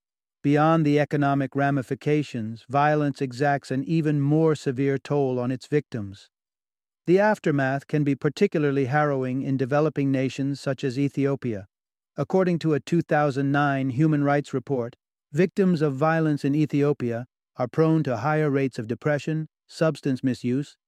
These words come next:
and suicide. Part two.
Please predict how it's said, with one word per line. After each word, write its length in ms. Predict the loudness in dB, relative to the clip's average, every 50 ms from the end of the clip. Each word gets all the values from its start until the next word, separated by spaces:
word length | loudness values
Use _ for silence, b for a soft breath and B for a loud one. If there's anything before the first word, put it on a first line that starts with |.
| _ _ _
and 160 | -4 -4 -4 -2
suicide. 720 | -2 0 0 0 -2 -4 -8 -8 -10 -10 -10 -14 -16 -20 _ _ _ _ _ _ _ _ _ _ _ _ _ _ _ _ _ _ _ _ _ _ _ _ _ _
Part 280 | -2 -2 0 0 -2 -2
two. 320 | -2 -2 -2 -2 -4 -8